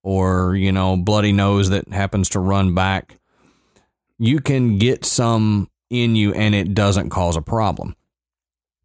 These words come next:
But drinking more than, say, a couple teaspoons full for most people will put you in the danger zone.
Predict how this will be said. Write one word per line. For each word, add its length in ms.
But 380
drinking 560
more 440
than, 340
say, 300
a 120
couple 500
teaspoons 640
full 340
for 200
most 360
people 300
will 120
put 320
you 140
in 160
the 60
danger 440
zone. 260